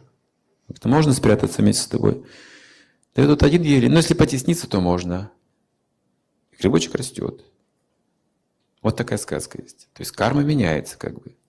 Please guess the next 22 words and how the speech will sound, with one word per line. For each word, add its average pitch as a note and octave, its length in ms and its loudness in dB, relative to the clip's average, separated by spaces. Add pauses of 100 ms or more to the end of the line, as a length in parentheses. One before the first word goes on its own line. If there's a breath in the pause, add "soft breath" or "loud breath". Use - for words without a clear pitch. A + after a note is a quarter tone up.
(160)
Вот F2+ 200 -8
когда E2 260 -4
мы D#2+ 80 -6
действуем A2+ 340 -2
в F2+ 40 -10
этом F#2 120 -8
направлении, E2 400 -8
вы D#2 80 -6
видите, C#2+ 180 -8
что - 280 -10 (440 loud breath)
жизнь A#2 400 -2
меняется. C2+ 680 -10 (1400)
Это D3 220 -6
свобода E2 360 -2
выбора. D2 340 -6
То - 180 -16
есть - 100 -14
мы - 80 -4
на B2+ 60 0
самом C#3 180 -4
деле C#3 100 -6
свободны. D#2 800 -6